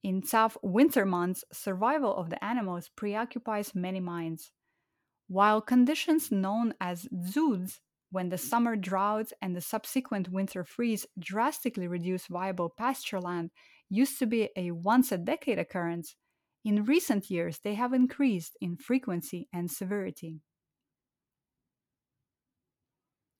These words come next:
Despite the difficulties they face, the people find ways to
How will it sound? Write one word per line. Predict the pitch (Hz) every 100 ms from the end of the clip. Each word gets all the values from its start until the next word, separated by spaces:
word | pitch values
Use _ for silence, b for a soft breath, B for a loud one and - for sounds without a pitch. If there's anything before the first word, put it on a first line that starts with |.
| _ _ _ _ _
Despite | 208 285 - 359 403
the | 240
difficulties | 185 285 285 - 185 - 175
they | 180 185
face, | 156 277 220 196
the | -
people | 190 - 359 359 254
find | 226 - 269 277 285 233
ways | 185 208 208 -
to | 185